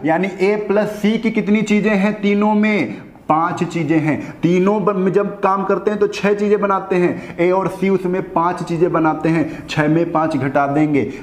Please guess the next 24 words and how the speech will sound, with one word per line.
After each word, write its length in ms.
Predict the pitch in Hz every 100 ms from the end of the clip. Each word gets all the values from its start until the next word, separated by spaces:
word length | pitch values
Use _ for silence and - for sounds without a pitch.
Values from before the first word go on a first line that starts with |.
| -
छह 220 | - 151
में 200 | 147 160 156
पांच 220 | 147 143
घटा 280 | 135 143 135
देंगे, 260 | 147 151 123
बचेगा 420 | 131 131 151 147
कितना? 420 | 143 117 147 147 151
एक। 280 | 147 156 - - - 123
ये 100 | 147 151 -
एक 180 | 160 160 170
कौन 240 | 160 180 190
बना 280 | 190 190 190
रहा 200 | 196 190
है? 440 | 202 151 - - 110
B 240 | 104 123
बना 300 | 104 98 87
रहा 120 | 82
है। 140 | 95 110
बचा 200 | 117 139
हुआ 180 | 139 135
कौन 240 | 139 143
है? 200 | 104 95
B 120 | 107 101
है। 200 | 98